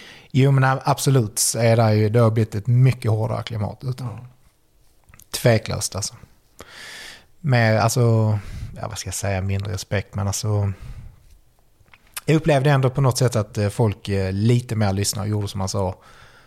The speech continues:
Speaker 1: i början av min karriär kontra, jag gick ju in, om man säger, tjugo sexton.
Speaker 2: Just det.
Speaker 1: Då klev, nej, fe-, fel, eh, tjugo sjutton, eh, lämnade jag patrullhunden.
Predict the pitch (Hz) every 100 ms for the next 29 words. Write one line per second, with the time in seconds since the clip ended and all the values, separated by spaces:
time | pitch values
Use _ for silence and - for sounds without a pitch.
0 | _ _ _ - 107 98 95 110 104 95
1 | 95 98 - 98 101 98 98 - 101 95
2 | 101 95 95 98 98 101 107 107 107 107
3 | 107 104 95 _ _ - - 139 110 104
4 | 101 104 101 117 101 95 95 185 - 127
5 | 110 107 98 - - 107 - - 104 107
6 | _ _ _ _ _ _ _ _ 151 -
7 | - 127 123 110 123 110 113 160 139 139
8 | - 131 117 107 123 85 92 107 104 104
9 | 107 104 104 - 127 117 127 - 110 -
10 | - - - - - - 104 104 101 104
11 | 104 107 107 110 110 110 120 107 101 107
12 | - 104 104 - - - - 127 104 113
13 | 110